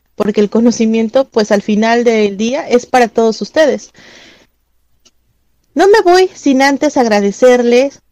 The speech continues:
a todas las personas que nos escuchan. Gracias por compartir el programa, gracias por todos sus comentarios y preguntas.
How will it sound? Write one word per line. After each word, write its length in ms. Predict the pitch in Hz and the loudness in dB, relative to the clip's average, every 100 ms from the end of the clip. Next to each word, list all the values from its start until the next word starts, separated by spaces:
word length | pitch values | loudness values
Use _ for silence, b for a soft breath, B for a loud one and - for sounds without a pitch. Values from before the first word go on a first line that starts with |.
| _ - | _ -8
a 100 | 208 | -6
todas 260 | 208 254 262 | 0 2 2
las 140 | 240 | 0
personas 600 | - 190 226 226 240 240 | -4 -6 -4 -2 -2 -4
que 160 | - 202 | -4 -4
nos 200 | 190 196 | -4 -8
escuchan. 640 | - - 254 - 233 240 | -10 -6 -4 -2 0 0
Gracias 360 | 220 220 240 220 | 0 -2 -2 -6
por 200 | 208 196 | -8 -6
compartir 560 | 190 180 190 185 208 | -6 -4 -6 -4 -2
el 120 | 220 220 | -2 -4
programa, 580 | 185 180 196 208 220 | -4 -4 -2 -2 -2
gracias 440 | 208 208 202 214 - | -2 -2 -2 -6 -6
por 200 | 190 190 | -10 -6
todos 260 | 220 226 | -2 -2
sus 120 | 220 - | -4 -8
comentarios 800 | 190 185 175 202 208 214 208 - | -8 -8 -4 -2 0 -2 -6 -8
y 120 | 196 | -8
preguntas. 760 | - 180 185 202 208 240 277 | -4 -4 -4 -4 -4 -4 -6